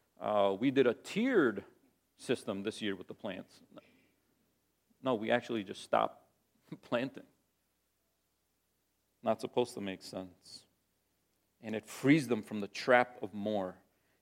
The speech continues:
It frees them from the trap of gaining and producing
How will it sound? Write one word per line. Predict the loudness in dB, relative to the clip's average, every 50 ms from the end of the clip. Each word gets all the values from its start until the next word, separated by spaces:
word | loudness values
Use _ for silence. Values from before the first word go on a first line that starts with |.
| _ -14
It | -14 -14
frees | -14 -8 4 6 6 6 6 4
them | 0 -2 -2
from | -2 0 0 0 0 0
the | -4
trap | -6 -6 -2 2 4 6 6 4 4 0
of | -4 -4 -4 -6 -20 -20 _ -20 -14 -2
gaining | 0 2 4 4 4 2 0 -4 -8 -12 -16 _ _ _ _ _ _ _ -12
and | -8 -6 -6 -6 -8 -10 -14 -20 _ _
producing | -4 -2 2 6 6 6 6 4 0 -2 -2 -2 -4 -6 -10